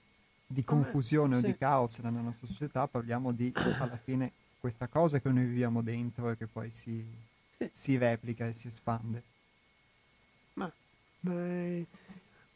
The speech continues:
Speaker 2: mentre stava leggendo Martina, a me, mm, mi è venuto un'imma-, un'immagine, mi è venuta una, un'ispirazione che è questa, eh, attraverso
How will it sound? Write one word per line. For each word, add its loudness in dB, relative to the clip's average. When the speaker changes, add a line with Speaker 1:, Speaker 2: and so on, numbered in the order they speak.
Speaker 2:
mentre -2
stava -2
leggendo 0
Martina, -2
a -2
me, 0
mm, -4
mi -2
è -2
venuto 0
un'imma-, 0
un'immagine, 4
mi 2
è 2
venuta 6
una, 4
un'ispirazione 4
che 4
è 0
questa, 2
eh, 2
attraverso 2